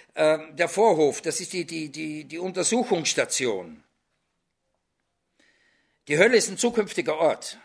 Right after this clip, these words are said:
Wir lesen in Offenbarung zwanzig, Vers vierzehn, "Der Tod und sein Reich", da steht Hades, "ward geworfen in den feurigen Pfuhl", das ist der Feuersee.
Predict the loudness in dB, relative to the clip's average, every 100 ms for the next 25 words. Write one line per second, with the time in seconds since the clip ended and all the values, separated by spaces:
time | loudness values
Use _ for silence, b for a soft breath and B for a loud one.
0 | _ -4 -2 -2 -2 -6 -4 -6 -4 -6
1 | -2 -2 -2 -6 -6 -4 -6 -4 0 0
2 | 0 0 0 0 -2 -4 B B 0 2
3 | 4 4 2 0 0 0 0 2 2 4
4 | 2 0 0 -2 2 6 6 4 -2 0
5 | 0 0 0 2 0 -4 -4 2 2 2
6 | -2 -2 -2 0 2 0 0 -4 -4 -2
7 | -2 -2 -6 -12